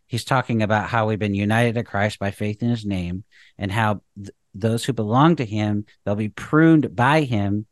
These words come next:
um, in their communion with Christ. And, and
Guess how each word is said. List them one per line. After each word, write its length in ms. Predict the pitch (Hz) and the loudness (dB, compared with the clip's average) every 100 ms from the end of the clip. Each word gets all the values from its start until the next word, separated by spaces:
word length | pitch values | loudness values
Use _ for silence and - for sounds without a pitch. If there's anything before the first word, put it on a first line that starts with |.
| - | -4
um, 300 | 113 107 101 | 0 0 0
in 140 | 113 117 | -2 0
their 140 | 107 | -2
communion 440 | - 107 107 110 95 | -4 -2 0 0 -2
with 120 | - | -4
Christ. 560 | - 92 76 - - _ _ _ | -2 -2 -4 -12 -20 _ _ _
And, 220 | - 117 - | -4 -4 0
and 200 | 127 - | 0 0